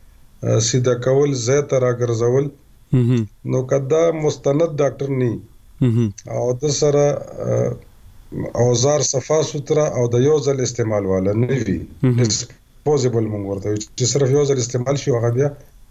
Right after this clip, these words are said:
Speaker 1: تلف شي.
Speaker 2: مهم.
Speaker 1: نو د هغې د وجې نه لکه نن ما ته د ثوابۍ نه یو زنانه راغلې وه، د هغې غاښ ویستلی شو، د هغې موږ بیا دا موقف الحمدلله چې دا خو نه و،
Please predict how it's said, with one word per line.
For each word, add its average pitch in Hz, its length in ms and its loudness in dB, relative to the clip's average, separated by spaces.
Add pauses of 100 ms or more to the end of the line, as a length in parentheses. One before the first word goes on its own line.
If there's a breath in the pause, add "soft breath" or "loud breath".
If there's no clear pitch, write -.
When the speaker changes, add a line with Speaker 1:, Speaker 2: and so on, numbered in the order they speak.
(140)
Speaker 1:
تلف 113 280 0
شي. - 200 -8 (240)
Speaker 2:
مهم. 123 280 2 (1040)
Speaker 1:
نو 135 240 2
د 131 120 0
هغې 143 420 2
د 180 80 2
وجې 147 280 2
نه 156 100 0
لکه 151 320 0
نن 185 80 2
ما 151 200 0
ته 143 140 0
د 139 60 0
ثوابۍ 131 520 0
نه 139 100 2
یو 123 160 2
زنانه 123 380 2
راغلې 135 320 2
وه، 135 140 4
د 123 60 0
هغې 120 340 2
غاښ 123 220 0
ویستلی 117 320 0
شو، 147 220 2
د 135 60 0
هغې 127 180 2
موږ 127 220 2
بیا 123 120 2
دا 139 180 2
موقف 135 580 -2
الحمدلله 127 680 2
چې 120 100 -2
دا 123 200 0
خو 123 160 0
نه 156 100 4
و، 175 140 4